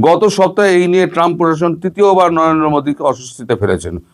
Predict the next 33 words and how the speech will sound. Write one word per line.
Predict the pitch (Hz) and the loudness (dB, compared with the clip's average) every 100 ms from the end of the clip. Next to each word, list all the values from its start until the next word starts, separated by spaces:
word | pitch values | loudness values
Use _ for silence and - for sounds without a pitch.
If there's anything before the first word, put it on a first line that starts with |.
| _ - | _ -2
প্রথমে | 127 151 151 | 0 2 0
ট্রাম্প | 131 143 151 | 0 0 2
বলেছিলেন | 156 147 147 151 | 0 -2 -2 -4
তিনি | 135 135 | -2 -2
দ্বিতীয়বার | 113 135 147 143 143 | -2 -2 0 2 2
প্রেসিডেন্ট | 135 127 131 131 123 | 0 -8 -6 -6 0
হওয়ার | 123 123 | 0 0
পর | 143 139 | 0 0
মোদী | 120 120 | 0 -2
তাকে | 127 123 139 151 - _ _ | 0 0 0 -2 -6 _ _
স্যার | - 135 151 170 | -4 2 4 4
বলে | 170 170 | 2 2
অনুরোধ | 156 151 151 | 2 2 2
করে | 151 147 165 165 - _ _ _ _ _ _ _ | 0 0 0 -2 -6 _ _ _ _ _ _ _
তার | 131 139 | 0 0
সঙ্গে | - 143 139 | 0 -2 0
দেখা | 120 139 | 0 2
করতে | 139 139 147 | 0 0 -2
চেয়েছিলেন। | 135 147 - 160 151 - _ _ _ _ _ _ _ _ - | 0 -2 0 -2 -2 -8 _ _ _ _ _ _ _ _ 0
তারপরে | 135 143 147 143 170 | 2 2 2 2 2
রা-, | 127 120 110 - | 0 -2 -6 -14
ট্রাম্প | - 143 151 120 | 0 2 2 2
রাশিয়া | 131 135 160 | -2 0 0
থেকে | 147 156 | 0 0
তেল | 135 147 139 | 0 -2 -2
কেনার | 127 135 127 | 0 0 0
জন্য | 135 151 143 | 0 0 2
ভারতের | 120 131 131 127 | 2 2 2 0
মতো | 123 117 160 160 _ _ _ _ _ _ _ _ _ _ - | 0 0 -2 -2 _ _ _ _ _ _ _ _ _ _ -2
দেশের | 131 139 143 | 0 2 2
ওপরে | 123 139 156 | 2 2 0
পাঁচশো | - 170 165 180 175 | 0 0 0 0 0
পার্সেন্ট | 156 135 - 165 165 | 0 -2 -2 -2 -2